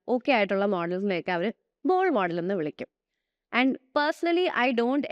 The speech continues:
agree with this label at all. Because ഒരു മോഡൽ എന്ന് പറയുന്നത് എന്താണ്? ഒരു മോഡൽ എന്ന് പറയുന്നത് നമ്മുടെ പ്രോഡക്റ്റ്, അതായത് ഈ ഡ്രസ്സ് ഏറ്റവും നന്നായിട്ട് അതിനെ കോൺഫിഡന്റ് ആയിട്ട് ഇട്ട് അതിനൊരു സെല്ലബിൾ പ്രോഡക്റ്റ് ആയിട്ട് കാണിക്കാൻ പറ്റുന്ന ഒരാളാണ് ഒരു മോഡൽ.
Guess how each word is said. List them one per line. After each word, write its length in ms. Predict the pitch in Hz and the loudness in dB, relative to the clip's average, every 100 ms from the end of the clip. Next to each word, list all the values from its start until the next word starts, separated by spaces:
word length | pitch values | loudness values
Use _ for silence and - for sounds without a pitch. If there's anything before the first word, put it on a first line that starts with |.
| 214 | -2
agree 240 | 202 240 | 0 0
with 120 | 240 214 | 2 2
this 200 | 240 202 | 0 0
label 280 | 185 185 190 - 170 165 | 0 0 -2 -4 -4 -4
at 60 | 180 - | -4 -6
all. 160 | 143 117 - _ _ _ | -6 -6 -10 _ _ _
Because 540 | 214 247 254 - - _ _ _ _ | -2 2 2 0 -16 _ _ _ _
ഒരു 140 | - 320 | -2 2
മോഡൽ 420 | 285 240 254 311 | 2 2 0 0
എന്ന് 180 | 339 349 | 0 2
പറയുന്നത് 340 | 277 226 233 | 0 0 -2
എന്താണ്? 440 | 196 185 180 147 151 | -2 -2 -2 -4 -4
ഒരു 140 | 220 | -2
മോഡൽ 360 | 240 220 226 277 | 0 0 0 2
എന്ന് 140 | 294 | 2
പറയുന്നത് 480 | 240 196 190 185 254 - - | 2 0 0 -2 -4 -8 -6
നമ്മുടെ 240 | 196 214 233 | -2 -2 -2
പ്രോഡക്റ്റ്, 380 | 202 165 160 - | -2 -2 -4 -4
അതായത് 240 | 180 185 | -2 -2
ഈ 180 | 196 226 - | -2 -2 -4
ഡ്രസ്സ് 440 | 175 165 - - - _ _ _ _ - | -6 -8 -8 -14 -14 _ _ _ _ -2
ഏറ്റവും 300 | 214 254 262 | 0 2 2
നന്നായിട്ട് 420 | 214 202 208 214 | 2 2 0 0
അതിനെ 180 | 196 202 | 0 0
കോൺഫിഡന്റ് 560 | 196 175 180 196 196 | -2 -4 -4 -2 -2
ആയിട്ട് 180 | 190 185 | -2 -2
ഇട്ട് 360 | 160 - 208 285 _ _ 202 | -6 -4 -4 -4 _ _ -4
അതിനൊരു 300 | 233 254 269 | 0 0 0
സെല്ലബിൾ 560 | 254 202 220 240 285 | 0 2 2 2 2
പ്രോഡക്റ്റ് 580 | 302 220 190 202 220 233 | 0 0 0 -2 -2 -2
ആയിട്ട് 180 | 202 196 | 0 -2
കാണിക്കാൻ 500 | 202 175 180 196 233 | -4 -4 -4 -4 -4
പറ്റുന്ന 400 | 202 - 233 240 | -4 -4 -2 0
ഒരാളാണ് 460 | 208 175 160 160 190 | 2 0 -2 -2 -2
ഒരു 100 | 185 | -2
മോഡൽ. 380 | 180 143 143 | -2 -2 -6